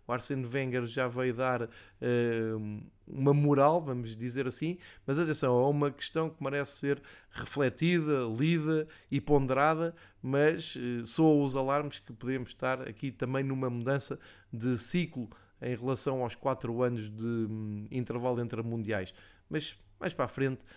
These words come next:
eh, lá saberemos. Até ao fim do ano vamos ter mais jogos das seleções, ou seja, vão ficar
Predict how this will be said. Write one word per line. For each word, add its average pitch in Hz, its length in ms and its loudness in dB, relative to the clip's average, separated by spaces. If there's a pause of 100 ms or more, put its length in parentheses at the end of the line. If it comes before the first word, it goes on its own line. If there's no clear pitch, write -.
(260)
eh, 127 260 0
lá 131 220 0
saberemos. 110 640 -2 (280)
Até - 200 0
ao 226 100 6
fim 196 160 0
do 170 140 4
ano 123 300 2 (100)
vamos 170 280 -2
ter 147 140 2
mais 165 340 2
jogos 139 380 0
das 131 160 -4
seleções, 165 380 -2
ou 170 80 -4
seja, 117 260 -4
vão 127 120 -4
ficar 127 440 -2